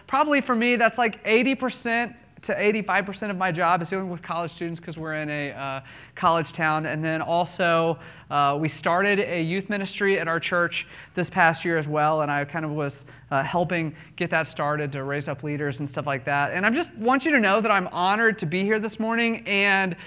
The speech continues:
uh, I love church planting. So before I ever even, um, moved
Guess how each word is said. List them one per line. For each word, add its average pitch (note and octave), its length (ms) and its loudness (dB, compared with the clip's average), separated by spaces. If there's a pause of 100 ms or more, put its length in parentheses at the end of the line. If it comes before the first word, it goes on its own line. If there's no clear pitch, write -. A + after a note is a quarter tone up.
(200)
uh, F3+ 160 4
I G3 140 6
love G#3+ 640 4
church G#3 280 2
planting. D3 480 -2 (480)
So - 160 2
before B3 480 4
I A#3 200 6
ever G#3+ 520 0
even, F3+ 600 -2 (320)
um, C#3+ 440 -2
moved F#3 800 2